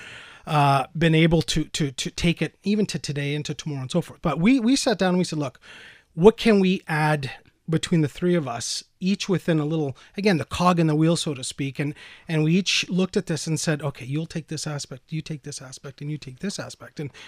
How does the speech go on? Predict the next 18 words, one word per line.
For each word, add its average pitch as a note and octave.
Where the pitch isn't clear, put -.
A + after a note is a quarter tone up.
we E3+
looked F#3+
at A#3+
the F3+
organization, D3
the C#3+
structure, D#3
their D3
community D3+
involvement, D3
uh, C#3+
the C3
participation D#3
within C#3+
the C3
city, D3+
and, C3+
and, C#3+